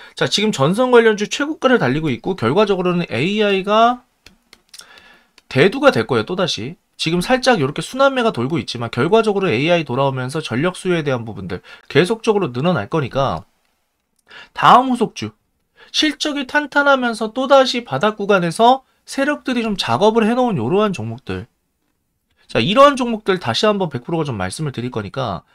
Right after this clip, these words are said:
자, 집중을 해주시고요. 자, 주가 일단 좀 말씀을 드릴게요. 지금 매물대 구간을 안착을 좀 시켰습니다. 매물대 구간을 안착을 시키면서 요러한, 뭐예요? 위아래.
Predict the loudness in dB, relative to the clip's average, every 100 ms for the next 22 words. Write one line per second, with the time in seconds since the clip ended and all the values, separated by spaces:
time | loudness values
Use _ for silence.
0 | _ _ -6 -6 -2 0 0 -2 -4 -4
1 | -4 -4 -8 _ _ _ -20 _ 2 2
2 | 0 2 4 4 4 2 2 0 0 -2
3 | -2 -6 -6 -2 2 2 2 0 -2 2
4 | 4 4 4 2 2 2 0 -2 -2 -2
5 | -4 -6 -8 -10 -8 -6 -4 -4 -4 -6
6 | -6 -6 -4 -4 -4 -4 -4 -6 -4 -4
7 | -2 -4 -2 0 2 2 0 -2 0 0
8 | -4 -10 -20 -8 0 0 0 -4